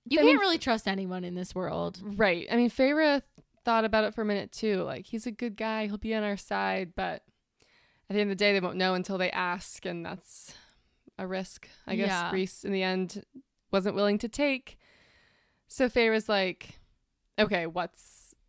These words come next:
Speaker 2: what's in the box?" Rhys is like, "Open it." And she sees it's three large rubies, which Rhys tells her are blood rubies, and that in the Summer Court, when a grave insult has been committed,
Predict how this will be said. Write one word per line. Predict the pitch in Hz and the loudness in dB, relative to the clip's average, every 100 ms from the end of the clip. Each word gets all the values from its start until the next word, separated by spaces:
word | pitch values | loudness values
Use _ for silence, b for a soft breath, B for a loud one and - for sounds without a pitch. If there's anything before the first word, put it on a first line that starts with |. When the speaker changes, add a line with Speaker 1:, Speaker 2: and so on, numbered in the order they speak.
| - | -10
Speaker 2:
what's | 180 - | -10 -8
in | 170 | -10
the | |
box?" | - - - - - - _ _ _ _ _ _ _ _ _ _ | -8 -10 -12 -18 -18 -18 _ _ _ _ _ _ _ _ _ _
Rhys | 202 196 - | -4 -4 -4
is | 190 | -4
like, | 190 185 - | -2 -2 -2
"Open | 262 196 | -2 -2
it." | 160 - _ _ _ _ _ - | -6 -10 _ _ _ _ _ -4
And | 185 175 175 | -2 0 -2
she | - 190 | -4 -6
sees | - 180 175 180 | -4 0 0 0
it's | - - - | -6 -12 -4
three | 196 208 208 | 0 0 2
large | 185 175 170 | 2 0 -2
rubies, | 170 165 - - 196 - - _ _ _ - | -4 -4 -4 -8 -8 -10 -12 _ _ _ -6
which | 185 - | -4 -4
Rhys | 185 202 208 | -4 -2 -2
tells | - 202 190 | -2 -2 0
her | - 180 - | 0 0 0
are | 180 | -2
blood | 170 175 190 247 175 | -2 0 2 2 2
rubies, | 175 160 156 180 214 - - b b | -2 -2 -6 -6 -6 -10 -14 b b
and | 196 196 | -2 0
that | 180 175 | 0 -2
in | - 196 | -2 -4
the | 175 | -4
Summer | - 196 233 | -4 -4 -4
Court, | 226 - 180 160 170 - | -4 -4 -4 -4 -6 -10
when | 190 185 180 170 | -8 -4 -4 -6
a | 180 | -8
grave | 175 180 185 190 - | -8 -4 -2 -2 -2
insult | 196 202 - 190 202 | -6 -4 -4 -6 -6
has | 180 | -8
been | - 190 | -6 -8
committed, | 185 190 180 165 170 | -4 -4 -4 -6 -10